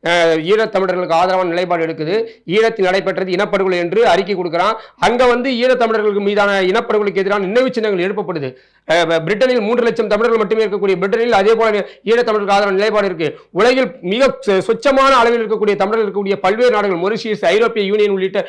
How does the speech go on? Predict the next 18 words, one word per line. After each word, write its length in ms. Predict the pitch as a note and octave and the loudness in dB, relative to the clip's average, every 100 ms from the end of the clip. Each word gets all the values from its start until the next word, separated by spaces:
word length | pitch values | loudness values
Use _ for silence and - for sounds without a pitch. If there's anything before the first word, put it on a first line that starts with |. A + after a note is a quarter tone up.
| - | -8
நாடுகளில் 420 | - F3+ A3+ A3+ G3 | -2 2 2 2 0
எல்லாம் 420 | G3 B3 A#3 - | 2 0 0 -6
ஈழத்தமிழர்களுக்கு 720 | E3+ F#3+ A#3+ A#3 G3+ G3+ G3 | -6 -2 -2 0 0 0 0
ஆதரவான 360 | E3+ F#3+ G3+ G3 | 2 2 2 0
நிலைப்பாடு 320 | F3 G3 F#3 | -2 -2 -2
இருக்கும்போது, 600 | E3+ E3+ D3+ D3+ F#3+ G#3 - _ - | -4 -8 -8 -4 -4 -4 -12 _ 0
ஏறத்தாழ 500 | G#3+ B3 B3 A3+ A3+ | 2 4 4 2 2
எட்டு 300 | G#3+ G#3+ C4+ | 0 -2 0
கோடிக்கும் 340 | C4+ C4 B3+ | 2 2 0
அதிகமான, 400 | G3+ G#3 G#3 G3+ | 2 2 2 2
அதிகமான 380 | F3+ G#3+ G#3 F#3+ | 2 0 0 0
தமிழர்கள், 500 | F3 F3+ D#3+ C3 - | 0 -2 -4 -8 -8
தமிழ்நாட்டில் 460 | F3+ G#3 A3 G#3+ G3 | -2 2 2 2 2
வாழக்கூடிய 360 | F#3 F#3 F#3 | 2 0 -2
எட்டு 200 | F3 E3+ | -4 -2
கோடிக்கும் 320 | G#3 G#3 G3 G3 | -2 0 0 0
அதிகமான 360 | F3 G3 F#3+ | 0 0 -2
தமிழர்கள், 400 | F3+ F3+ F3+ A#3+ | -2 -2 -2 -4